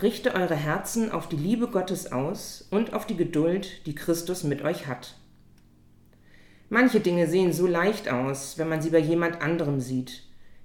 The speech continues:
der die sie schon viele Male gemacht hat. Sport ist so etwas. Fußballprofis beim Spielen zuzusehen, mag den Eindruck erwecken, dass diesen Ball herumzukicken doch eigentlich nicht so schwer sein kann.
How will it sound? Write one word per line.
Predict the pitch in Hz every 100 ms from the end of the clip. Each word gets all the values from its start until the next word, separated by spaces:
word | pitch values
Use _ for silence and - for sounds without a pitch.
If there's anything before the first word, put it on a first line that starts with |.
| -
der | 160
die | 139 160
sie | 151
schon | 147 147
viele | - 180 147
Male | 147 160 156
gemacht | 135 135 - -
hat. | 127 - - - _ _ _ _ _
Sport | - - 208 202
ist | 147 -
so | 135
etwas. | 131 131 127 - - - - _ _ - - -
Fußballprofis | 269 294 233 202 - 202 202 202 185 -
beim | 151 147
Spielen | - 170 202 202
zuzusehen, | 202 190 - 160 175 165 160
mag | 165 165
den | 160 160
Eindruck | 143 160 160
erwecken, | 156 139 147 147 143 143 -
dass | 147 -
diesen | 147 151
Ball | 143 147
herumzukicken | 156 131 185 220 143 - 143 135
doch | 131 -
eigentlich | 143 147 147 151 -
nicht | 156 202 -
so | 160 180
schwer | - 135 151
sein | 135 120 127
kann. | - -